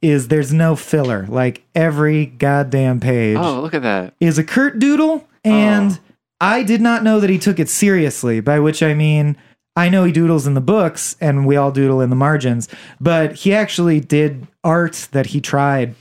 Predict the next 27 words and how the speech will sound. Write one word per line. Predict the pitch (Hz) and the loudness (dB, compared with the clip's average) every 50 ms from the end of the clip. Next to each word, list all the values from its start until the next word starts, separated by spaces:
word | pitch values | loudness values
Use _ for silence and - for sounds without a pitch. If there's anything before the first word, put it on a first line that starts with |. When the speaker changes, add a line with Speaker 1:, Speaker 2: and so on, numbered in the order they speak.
| _ - | _ -8
Speaker 1:
on. | - 127 113 110 107 104 98 98 101 - | -4 -2 0 0 0 0 -2 -4 -8 -8
Does | - 120 127 | -8 -4 0
that | 165 185 | 0 2
make | 214 247 240 - | 2 0 0 0
sense? | - 247 247 311 - - - | 0 0 0 0 -2 -8 -6
<laughs> | - - 277 - 262 269 220 - 262 208 208 - - - - | -4 -2 -2 0 0 0 0 0 0 -2 -2 -4 -8 -6 -2
Speaker 2:
Yeah, | 220 226 190 151 120 | -2 0 0 0 -2
Speaker 1:
He | 101 - - 240 | -4 0 0 0
Speaker 2:
no, | 240 | 2
yeah, | |
it | - | 2
Speaker 1:
created | 262 254 247 240 233 226 220 214 | 2 2 2 2 2 2 0 0
Speaker 2:
does. | 160 127 208 | 2 2 0
Speaker 1:
visual | 214 190 185 208 190 185 175 | 0 2 2 2 2 2 0
art | 180 185 190 190 180 180 - | 0 0 0 0 -2 -2 -2
where | 160 160 156 151 | 0 0 0 0
he | - 170 165 156 151 151 | 0 0 0 2 2 0
focused | 139 - 165 156 151 - 151 139 - - | 0 0 0 0 0 0 -2 -4 -2 -2
on | 135 131 127 127 127 127 127 127 - - | 0 0 0 0 0 -2 -2 -4 -6 -8
the | 120 117 117 131 | -8 -4 -4 -2
visual | 123 143 143 127 131 127 120 | 0 0 0 0 0 0 0
medium | 123 127 127 120 127 127 127 127 | 0 0 0 0 2 0 0 0
and | 127 120 - | -2 -2 -2
created | - 135 127 123 117 123 120 123 | -2 0 0 2 2 0 0 -2
a | 117 | -2
series | - - 131 123 123 123 107 | -2 0 0 0 2 0 0
of | 120 120 131 | -2 -4 -4